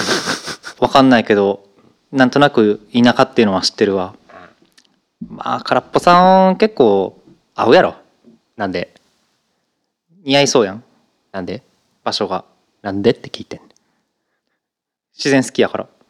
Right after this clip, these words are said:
Speaker 1: 嫌いやねんな。
Speaker 2: <laughs> よう山行ってたやん。
Speaker 1: いやー、
Speaker 2: 和歌山時代も。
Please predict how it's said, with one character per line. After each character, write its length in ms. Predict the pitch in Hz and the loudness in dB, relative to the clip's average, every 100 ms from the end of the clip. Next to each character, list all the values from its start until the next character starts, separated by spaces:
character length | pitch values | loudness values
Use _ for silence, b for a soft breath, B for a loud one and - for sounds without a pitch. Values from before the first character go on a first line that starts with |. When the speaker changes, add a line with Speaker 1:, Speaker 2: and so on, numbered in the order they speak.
| - | 0
Speaker 1:
嫌 160 | 160 170 | 4 6
い 60 | |
や 100 | 175 | 6
ね 80 | 175 | 6
ん 80 | 165 | 6
な。 640 | 185 202 208 202 196 - - - - - | 6 8 8 6 6 2 -8 -10 -12 -16
Speaker 2:
<laughs> 400 | - - - - | -16 -20 -10 2
よ 160 | 170 | 4
う 40 | 123 | 6
山 180 | 151 | 4
行 40 | 113 | 2
っ 40 | |
て 80 | - | 2
た 80 | 104 | 0
や 80 | 87 | -2
ん。 20 | _ _ _ - _ | _ _ _ -20 _
Speaker 1:
い 60 | 117 | -2
や 100 | 113 | 2
ー、 380 | 120 117 113 113 | 4 4 4 4
Speaker 2:
和 60 | 113 | 4
歌 80 | |
山 160 | 110 110 | 4 2
時 80 | 107 | 2
代 140 | 104 | 0
も。 100 | 95 | -2